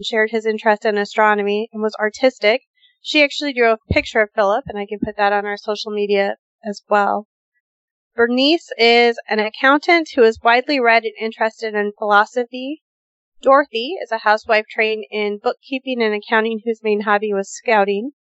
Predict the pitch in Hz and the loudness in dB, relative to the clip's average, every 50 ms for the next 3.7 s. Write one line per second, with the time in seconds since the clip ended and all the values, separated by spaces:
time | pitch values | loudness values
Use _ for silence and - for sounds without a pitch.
0 | _ _ _ _ _ _ _ _ _ _ _ _ _ _ _ - - 339 339 330 | _ _ _ _ _ _ _ _ _ _ _ _ _ _ _ -4 -2 0 2 2
1 | 339 339 330 311 302 - - 277 254 262 269 277 285 302 294 - - 247 233 226 | 4 4 6 4 4 2 0 0 2 4 4 4 4 2 0 0 0 0 0 2
2 | 220 220 254 294 - - 233 226 240 233 - - 220 226 226 - 226 220 226 226 | 2 2 2 2 0 -4 -10 -8 -8 -4 0 0 0 0 2 2 4 4 6 6
3 | 240 233 233 226 220 226 - - 220 214 214 214 208 | 4 4 2 0 -2 -2 -4 -6 -6 -4 -4 -4 -6